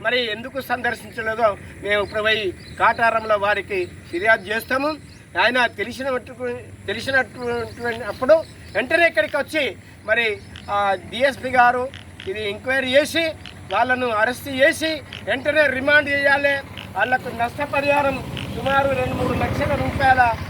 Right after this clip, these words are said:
ఆ, ఇల్లు నా-, ఇదైంది కాబట్టి వాళ్ళకు నష్టపరిహారం క-, కల్పించాలి. సరే, మరి ఇక్కడ ఉన్నటువంటి మరి గౌరవనీయులు పెద్దలు మరి మేము,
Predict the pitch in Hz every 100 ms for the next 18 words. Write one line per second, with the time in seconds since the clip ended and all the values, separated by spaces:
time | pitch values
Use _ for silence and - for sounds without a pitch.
0 | - - 202 208 247 269 240 233 - -
1 | - 190 214 214 202 202 208 262 254 254
2 | 247 240 247 226 233 226 202 190 - 233
3 | 254 254 254 247 220 226 220 - 214 214
4 | 254 240 269 277 302 - - - 240 254
5 | 262 247 220 - 226 247 240 220 226 247
6 | 254 277 262 269 269 247 202 - - -
7 | 208 208 214 262 269 269 277 262 233 226
8 | 269 277 240 - - - 202 220 226 226
9 | 226 208